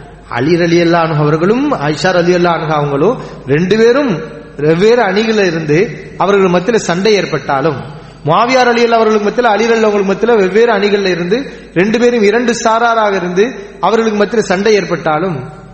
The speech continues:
ரெண்டு பேரும் சத்தியத்துல உள்ளவங்கன்னு யாரு சொன்னா? நபி சொல்லி இருக்கிறாங்க. இந்த ஹதீஸ் இருக்கு. இந்த வழிகள் இந்த ஹதீஸ் எல்லாம் பார்க்கல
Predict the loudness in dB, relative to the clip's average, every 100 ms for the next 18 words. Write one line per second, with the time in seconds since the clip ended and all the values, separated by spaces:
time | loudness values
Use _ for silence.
0 | -20 -12 -4 0 2 2 0 -2 -2 0
1 | 0 2 2 2 2 2 2 2 0 -4
2 | -6 -8 -10 -18 -14 -2 0 2 2 0
3 | 0 -2 -4 -8 -16 -20 -20 -20 -20 -20
4 | -6 -2 -2 -2 -2 -2 -4 -8 -12 -20
5 | -20 -16 -2 0 2 2 2 2 0 -2
6 | -2 -2 0 -4 -2